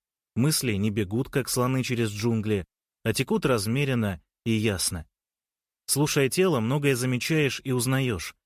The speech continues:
Главное — дать себе на это время, досчитав до десяти, прежде чем начать действовать или говорить.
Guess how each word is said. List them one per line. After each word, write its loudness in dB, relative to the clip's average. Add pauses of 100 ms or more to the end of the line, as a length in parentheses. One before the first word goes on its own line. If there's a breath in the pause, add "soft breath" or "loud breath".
(400)
Главное — 2
дать 2
себе -2
на 2
это -2
время, 0
досчитав -2
до -2
десяти, -2 (380)
прежде 2
чем 0
начать 0
действовать 0 (240)
или 2
говорить. -2